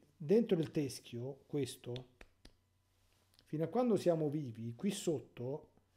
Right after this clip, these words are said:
c'è un organo che si chiama cervello. E la parte superiore della nostra anima, dove si siedono le facoltà spirituali, come dice San Tommaso d'Aquino,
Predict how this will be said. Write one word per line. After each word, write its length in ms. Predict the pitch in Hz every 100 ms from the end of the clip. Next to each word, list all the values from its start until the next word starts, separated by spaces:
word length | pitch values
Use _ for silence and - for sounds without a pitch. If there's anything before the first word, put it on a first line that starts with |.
| _ _
c'è 140 | -
un 140 | 202 240
organo 400 | 208 202 208 185
che 100 | 180
si 140 | -
chiama 280 | 156 131 131
cervello. 880 | 123 131 107 101 95 98 101 104 - _ _ _ _ _ _ _ _ _ _ _ _ _ _ _ _ _ _ _ _ _ _ _ _ _ _ _ _ _ _ _ _
E 240 | - 180 180
la 120 | 131
parte 320 | 123 208 185
superiore 440 | 127 139 131 175 156
della 160 | 120
nostra 420 | 117 156 - 120 123
anima, 480 | 120 104 101 117
dove 220 | 113 110 110
si 120 | 113
siedono 320 | - 165 135
le 140 | 113
facoltà 400 | 107 113 113 165
spirituali, 720 | - 123 110 123 160 120 110 110
come 120 | - 147
dice 120 | 131
San 80 | 113
Tommaso 320 | 139 170 139
d'Aquino, 800 | 123 139 156 117 156 233 226